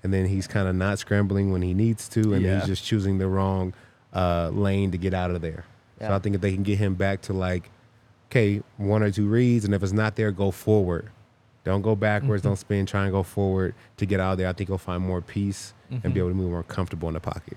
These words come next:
Speaker 2: And I
Speaker 3: Yeah.
Speaker 2: really think it's, it's, it's just progressively gotten worse, and I do think he's just a little shell-shocked. You know, McGlinchey struggled on the right side, so he drops back right in front of him. You've got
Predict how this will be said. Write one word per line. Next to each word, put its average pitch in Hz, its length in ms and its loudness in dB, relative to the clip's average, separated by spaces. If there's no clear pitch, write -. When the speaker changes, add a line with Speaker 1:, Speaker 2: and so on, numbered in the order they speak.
Speaker 2:
And 143 100 2
I 156 80 4
Speaker 3:
Yeah. - 60 2
Speaker 2:
really 202 160 2
think 160 260 -4
it's, - 240 -10
it's, - 280 -6
it's 156 160 -4
just 170 220 0
progressively 151 560 0
gotten 120 320 -2
worse, 131 340 -2
and 135 100 -4
I 131 80 2
do 151 160 2
think 151 220 -2
he's 131 160 0
just 127 220 -2
a 139 40 0
little 127 100 0
shell-shocked. 120 640 -4
You 160 80 4
know, 175 80 4
McGlinchey 180 360 0
struggled 165 340 0
on 151 100 0
the 135 60 0
right 135 200 -2
side, 78 260 -14
so - 80 -2
he 170 80 4
drops 170 280 0
back 147 260 0
right 156 180 0
in 139 80 -8
front 151 220 0
of 127 80 -4
him. 123 200 -2
You've 143 160 0
got 151 280 2